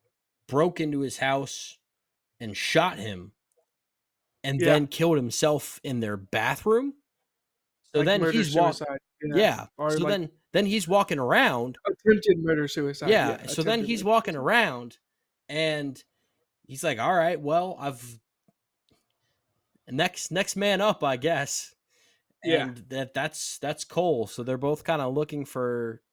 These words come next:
Speaker 1: for answers in, in different ways. Uh, but
Speaker 2: And, like, he's
Speaker 1: also
Speaker 2: looking back at his notes and he's thinking, like, "I see a lot of similarities between Cole and, like, this other patient."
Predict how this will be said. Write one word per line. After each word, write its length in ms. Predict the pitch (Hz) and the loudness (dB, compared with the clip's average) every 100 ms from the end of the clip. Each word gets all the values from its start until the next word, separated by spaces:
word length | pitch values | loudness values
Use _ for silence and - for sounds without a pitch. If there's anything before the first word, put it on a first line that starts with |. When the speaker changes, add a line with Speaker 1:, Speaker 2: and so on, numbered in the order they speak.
| _ _ | _ _
Speaker 1:
for 220 | - 143 151 | -6 -4 -2
answers 580 | 151 147 - 120 113 123 | -2 -2 -4 -4 -4 -6
in, 100 | 123 | -6
in 220 | 139 131 | -8 -4
different 400 | 135 139 131 - | -4 -4 -8 -8
ways. 640 | 123 120 107 101 - - - _ _ _ _ - | -6 -4 -4 -8 -10 -12 -14 _ _ _ _ -8
Uh, 360 | 113 107 101 101 - _ _ _ _ _ _ - - | -4 -4 -4 -8 -18 _ _ _ _ _ _ -20 -2
but 120 | 165 | 2
Speaker 2:
And, 60 | 190 | 6
like, 120 | 214 | 4
he's 160 | 208 180 | 6 4
Speaker 1:
also 0 | |
Speaker 2:
looking 220 | 208 208 | 4 6
back 220 | 190 190 | 4 6
at 60 | 196 | 2
his 160 | 170 | 2
notes 440 | 160 170 196 202 202 | 4 8 8 6 0
and 80 | 185 | -4
he's 120 | 160 | -4
thinking, 360 | 190 180 180 170 | -4 -2 -4 -4
like, 320 | 156 151 - _ _ _ _ | -4 -6 -10 _ _ _ _
"I 80 | 160 | -8
see 180 | - 175 | 2 6
a 60 | |
lot 140 | 170 165 | 6 6
of 60 | |
similarities 560 | 156 190 175 165 170 165 | 4 0 2 4 4 2
between 220 | 175 165 | -2 -6
Cole 500 | 147 170 170 165 170 | -2 6 6 6 0
and, 100 | 165 | -4
like, 200 | 156 147 | -6 -6
this 160 | 156 156 | -6 -6
other 260 | 151 156 | -4 -4
patient." 520 | 151 165 156 - 165 | -4 -6 -8 -6 -10